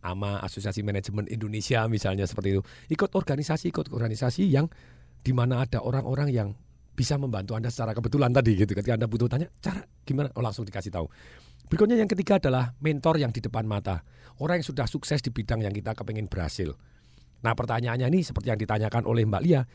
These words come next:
bagaimana orang yang sudah berhasil ini mau membantu kita?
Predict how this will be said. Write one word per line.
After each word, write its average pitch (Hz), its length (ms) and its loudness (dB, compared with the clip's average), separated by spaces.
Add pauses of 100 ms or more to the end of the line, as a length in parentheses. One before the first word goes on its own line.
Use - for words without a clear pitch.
(240)
bagaimana 175 460 0
orang 175 260 0
yang 147 140 -2
sudah 131 160 -4
berhasil 123 320 -4
ini 151 160 0
mau 143 180 0
membantu 107 460 -2
kita? 87 320 -6